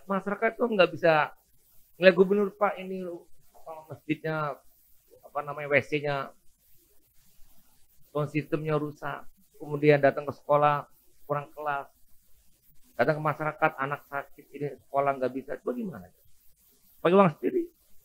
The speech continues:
cuma delapan juta, nggak mungkin. Dana taktis kita itu bupati wali kota itu sebulan cuma sepuluh juta rupiah itu. Saya masih lumayan provinsi, dua puluh sampai empat puluh. Tapi kalau di D K I delapan ratus juta lebih sebulan. Jabar juga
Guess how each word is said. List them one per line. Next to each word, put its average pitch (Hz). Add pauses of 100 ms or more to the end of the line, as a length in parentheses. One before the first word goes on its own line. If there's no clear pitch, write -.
(680)
cuma 160
delapan 156
juta, 170 (600)
nggak 135
mungkin. 165
Dana 143
taktis -
kita 160
itu 196
bupati 147
wali 156
kota 165
itu 208
sebulan 180
cuma 175 (640)
sepuluh 151
juta 156
rupiah 175
itu. - (920)
Saya 170
masih 170
lumayan 175
provinsi, 127
dua 117
puluh 143
sampai 127
empat -
puluh. 123
Tapi -
kalau 170
di 151
D 135
K 147
I 190
delapan 135
ratus -
juta 127
lebih 139 (400)
sebulan. 107 (1040)
Jabar 110
juga 117